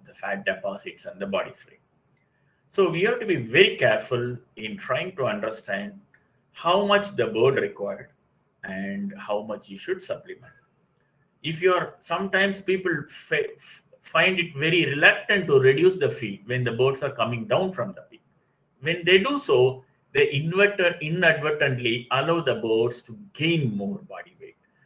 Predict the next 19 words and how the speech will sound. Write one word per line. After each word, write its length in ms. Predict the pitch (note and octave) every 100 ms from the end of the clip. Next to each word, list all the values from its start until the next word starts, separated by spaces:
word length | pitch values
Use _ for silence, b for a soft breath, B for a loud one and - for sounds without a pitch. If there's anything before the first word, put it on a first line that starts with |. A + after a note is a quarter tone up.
| _
So 160 | _ A#2
it's 220 | G2+ -
very, 300 | G2 A2 A2
very 260 | A2 A2 G2+
critical. 560 | A2+ - B2+ B2 B2+ - - -
You 160 | A#2+
have 100 | A2
to 60 | G2+
be 120 | G2+
very 280 | A#2 D3 C#3+
careful 480 | G#2 G#2+ - G2+ G#2 _ _ _ _
on 280 | G2 G2+ G2
feed 420 | - - E3 E3
allocations 920 | A2+ G#2+ G#2 G#2+ G#2 - F#2+ G2+ - b b _ G#2
and 180 | G#2
the 100 | G#2+
feed 340 | G2+ - F#2 -
withdrawal. 380 | - - - D2+ E2+ _ _ _ _ _ _ - - _ _ _ _ _ _ _ _ _ _ _ -
So 560 | - C#3 C3 B2 B2+